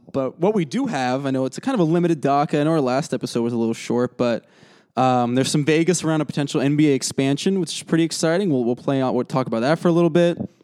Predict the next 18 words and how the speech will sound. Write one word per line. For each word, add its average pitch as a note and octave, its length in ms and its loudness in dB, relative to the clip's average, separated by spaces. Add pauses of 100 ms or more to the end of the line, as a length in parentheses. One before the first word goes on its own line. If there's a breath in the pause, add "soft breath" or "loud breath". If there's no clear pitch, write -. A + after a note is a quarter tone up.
(760)
Um, D3 80 2
a C#3 220 2
little F#3 200 4
bit A3 80 4
of G#3 80 -2
football G#3 320 4
news, F#3+ 340 2
not C3+ 220 0
much. G3+ 640 -2 (520 soft breath)
Um, C3+ 420 0
college B2+ 300 0
basketball, D#3 680 2
obviously, C#3+ 920 2
and C3+ 80 0
then B2+ 100 -2
some - 160 -8
other A#3 280 2
just - 260 -2